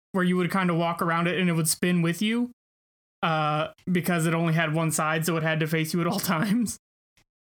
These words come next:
Um, but they have, like, both sides, so things can walk away from you and come towards you. And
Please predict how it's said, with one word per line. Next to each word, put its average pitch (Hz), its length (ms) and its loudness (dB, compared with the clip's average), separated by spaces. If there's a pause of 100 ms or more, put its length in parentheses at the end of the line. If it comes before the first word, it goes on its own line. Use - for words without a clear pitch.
Um, 156 580 0
but 170 420 0
they 180 100 2
have, 175 200 2
like, 156 200 0
both 156 180 0
sides, 139 340 0
so 151 120 0
things 156 240 0
can 156 140 0
walk 143 200 -2
away 143 180 0
from 147 200 0
you 143 160 0
and 170 100 0
come 143 160 -2
towards 147 300 0
you. 143 120 0
And 160 160 0